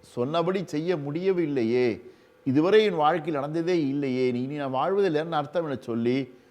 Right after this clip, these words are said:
துவைக்கும் கல்லிலே தலையை தேங்காய் சிதறு போல மோதி மோதி ரத்தம் கொட்ட, வெடிக்கு சிதறுகின்ற பொழுதுதான்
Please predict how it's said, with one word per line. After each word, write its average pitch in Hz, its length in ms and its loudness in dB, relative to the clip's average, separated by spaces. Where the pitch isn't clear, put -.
துவைக்கும் 175 520 0
கல்லிலே 147 580 -4
தலையை 151 680 0
தேங்காய் 170 580 0
சிதறு 143 240 0
போல 143 160 -2
மோதி 143 380 -2
மோதி 160 280 -4
ரத்தம் 131 460 -6
கொட்ட, 139 460 0
வெடிக்கு 160 520 -6
சிதறுகின்ற 147 440 -4
பொழுதுதான் 120 560 -6